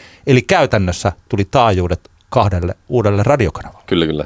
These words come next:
Speaker 2: Ja tää tarkoittaa sitten todennäköisesti sitä, että Hitmix ehkä ja tää toinen, ö,
Speaker 1: Helmi.
Speaker 2: ö, tulee ehkä lopettaa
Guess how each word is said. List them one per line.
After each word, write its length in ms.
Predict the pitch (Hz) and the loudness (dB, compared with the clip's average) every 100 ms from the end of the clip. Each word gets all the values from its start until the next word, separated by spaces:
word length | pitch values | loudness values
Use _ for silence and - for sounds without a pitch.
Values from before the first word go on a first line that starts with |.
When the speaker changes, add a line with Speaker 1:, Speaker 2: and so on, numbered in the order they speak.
| - | -4
Speaker 2:
Ja 80 | 95 | 0
tää 160 | 92 | 2
tarkoittaa 380 | 87 82 85 87 | 2 0 0 -2
sitten 140 | - | -2
todennäköisesti 380 | 98 90 90 - | -2 0 -2 -2
sitä, 120 | 87 | 0
että 140 | 92 98 | 0 2
Hitmix 420 | 98 - 95 - | 0 0 -4 -2
ehkä 340 | 101 90 98 - | -2 0 -2 0
ja 200 | 95 85 | 0 0
tää 180 | 87 85 | 2 0
toinen, 400 | 92 87 82 80 - | 2 2 0 -2 -6
ö, 100 | - - - | -8 -10 -2
Speaker 1:
Helmi. 220 | 123 113 110 | 0 2 2
Speaker 2:
ö, 220 | 101 95 | 2 0
tulee 440 | 104 95 92 92 98 | 2 4 4 4 2
ehkä 200 | 92 104 | 0 0
lopettaa 380 | 104 - 113 | 0 0 0